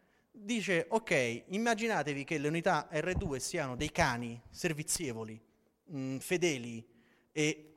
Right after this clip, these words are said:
non ha mai visto R due D due, che è la vera carogna di episodio sette, per conto mio. C uno, non mi ri-, mi pare C uno, P cento, qualcosa de-, del genere,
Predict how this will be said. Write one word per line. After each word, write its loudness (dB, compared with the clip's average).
non -6
ha -4
mai -4
visto -6
R -8
due -8
D -8
due, -6
che -8
è -4
la -4
vera -6
carogna -6
di -12
episodio -12
sette, -12
per -8
conto -16
mio. -14
C -8
uno, -8
non -8
mi -6
ri-, -8
mi -8
pare -6
C -12
uno, -6
P -16
cento, -8
qualcosa -8
de-, -8
del -10
genere, -10